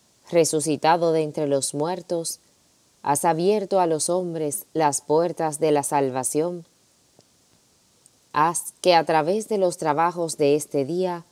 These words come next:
se acreciente nuestra esperanza. Ilumina, Señor,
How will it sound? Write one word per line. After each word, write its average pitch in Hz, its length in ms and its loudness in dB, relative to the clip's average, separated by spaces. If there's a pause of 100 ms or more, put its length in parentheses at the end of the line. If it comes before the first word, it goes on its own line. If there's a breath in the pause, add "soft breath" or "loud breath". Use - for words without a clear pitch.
(540)
se 185 240 2
acreciente 175 840 -2
nuestra 180 540 -4
esperanza. 127 840 -4 (1500)
Ilumina, 165 680 -2
Señor, 165 680 -8